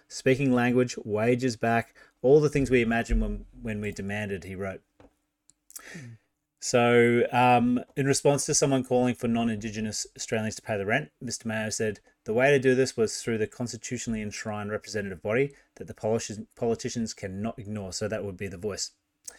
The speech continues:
Speaker 1: "Paying the
Speaker 2: Hmm.
Speaker 1: rent must be more than your donations to stru-, to struggling mob, which is important. It must be negotiated with the Commonwealth,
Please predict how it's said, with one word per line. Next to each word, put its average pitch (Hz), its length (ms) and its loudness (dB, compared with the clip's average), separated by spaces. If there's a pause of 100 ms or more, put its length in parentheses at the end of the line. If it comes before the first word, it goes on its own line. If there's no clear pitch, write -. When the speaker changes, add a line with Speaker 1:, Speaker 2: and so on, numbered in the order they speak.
(500)
Speaker 1:
"Paying 147 220 8
the 139 60 4
Speaker 2:
Hmm. 135 40 4
Speaker 1:
rent 139 160 4
must 120 220 -4
be 113 100 -2
more 131 340 2
than 117 200 2
your 113 280 4
donations 110 720 -4
to - 100 -10
stru-, 110 360 -4 (160)
to 101 100 -14
struggling 104 460 -2
mob, 113 240 -2 (200)
which 101 200 -12
is 95 100 -10
important. 117 560 0
It 104 80 -12
must 104 260 -8
be 107 120 -6
negotiated 107 640 -2
with 98 80 -8
the 98 60 -14
Commonwealth, 101 540 -8